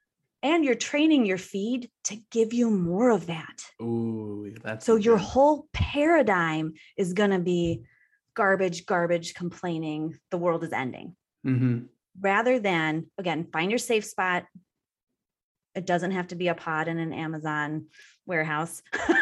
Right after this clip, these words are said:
Speaker 1: And then in-, instead seek out constructive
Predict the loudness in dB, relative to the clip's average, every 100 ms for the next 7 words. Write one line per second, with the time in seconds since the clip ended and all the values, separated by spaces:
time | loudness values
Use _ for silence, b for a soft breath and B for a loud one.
0 | 0 -6 -12 _ -8 -8 -8 B B B
1 | -6 -2 0 2 0 -6 _ _ _ 2
2 | 2 2 0 -6 _ -6 -4 -4 -2 -4
3 | -4 2 4 4 2 -4 -6 -4 -4 -4
4 | -2 2 0 -2 -14 _ _ -8 -8 -6
5 | -4 -4 -4 -6 -6 -8